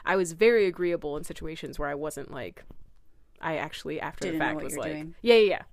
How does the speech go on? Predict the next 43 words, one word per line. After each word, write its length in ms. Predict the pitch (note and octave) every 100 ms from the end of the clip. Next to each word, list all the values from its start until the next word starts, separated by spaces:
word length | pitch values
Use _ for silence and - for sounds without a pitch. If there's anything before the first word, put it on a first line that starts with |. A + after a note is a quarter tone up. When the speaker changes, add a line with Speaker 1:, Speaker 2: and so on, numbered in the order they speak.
| -
Speaker 1:
It 80 | G#3
was 120 | F#3+
a 80 | F#3
lack 160 | E3+ E3+
of 60 |
experience, 540 | - - D#3 D#2 C3 -
too. 220 | - - - - - - -
So 460 | - F#3+ F3+ E3+
I 80 | -
think 300 | F#3+ E4 - -
if 120 | F#3
you're 140 | G3 F3+
a 40 |
person 300 | - A#3 C4
who's, 140 | A#3+ F#3+
like, 160 | D3+
listening 300 | F3+ G3+ G#3
to 60 | G3+
this 140 | E3+
podcast 540 | - E3+ E3 A3 G#3+ F#3
and 80 |
trying 240 | D#3+ F3 E3
to 60 |
learn 240 | D#3+ D#3+ F3+
about 240 | G3+ A3+
it, 40 | A3+
I 60 |
think 180 | D#3+ E3
you're 120 | -
already 440 | - D3+ D#3 D3+ D3+ _ - - -
one 220 | D#3 D#3+
step 160 | -
ahead. 240 | F3+ G#3+ A#3 -
That 140 | C#3+
was 80 | D#3
step 180 | - F3
one, 280 | G#3 A#3 G#3+
you 120 | E3+
know, 180 | D#3 G3 - - _
learn 140 | - E3+
about 160 | E3+
your 80 | F3+
responses. 580 | F3 - G#3+ F#3+ D3